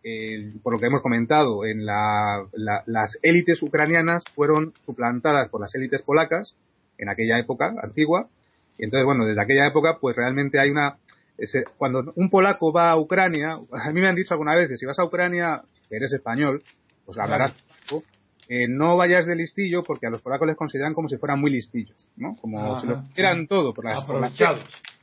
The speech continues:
Speaker 1: aprovechados, eh, como que tratan un poco a los pol-, a los ucranianos un poco de simples, ¿no? Que siendo
Speaker 2: ¿A quién, a quién son simples?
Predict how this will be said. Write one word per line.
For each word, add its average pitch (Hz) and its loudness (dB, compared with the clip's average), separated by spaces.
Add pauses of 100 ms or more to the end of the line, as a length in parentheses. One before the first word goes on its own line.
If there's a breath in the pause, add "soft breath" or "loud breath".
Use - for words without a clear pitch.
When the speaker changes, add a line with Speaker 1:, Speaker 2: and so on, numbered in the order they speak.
(120)
Speaker 1:
aprovechados, 170 2 (120)
eh, 120 -6 (360)
como 135 -12
que 147 -6
tratan 214 2
un 190 0
poco 180 0
a 175 4
los 165 4
pol-, 165 0
a 147 -4
los 147 -6
ucranianos 156 -2
un 156 -4
poco 143 -2
de 123 -2
simples, 117 -6
¿no? 160 -10 (640)
Que 110 -16
siendo 120 -4
Speaker 2:
¿A - -6
quién, 185 -4
a 147 -4
quién 180 -6
son 170 -12
simples? 175 -10